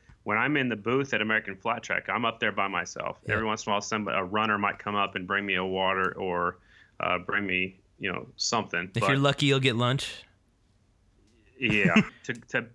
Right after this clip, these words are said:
Speaker 1: go back to your question, actually, that starts early in the week.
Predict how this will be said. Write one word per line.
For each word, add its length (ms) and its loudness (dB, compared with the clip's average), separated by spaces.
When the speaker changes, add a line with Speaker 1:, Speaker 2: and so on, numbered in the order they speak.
Speaker 1:
go 140 -2
back 240 -2
to 80 -10
your 140 -2
question, 580 -6
actually, 400 -4
that 240 -2
starts 720 -4
early 260 -2
in 60 -4
the 80 -4
week. 400 -2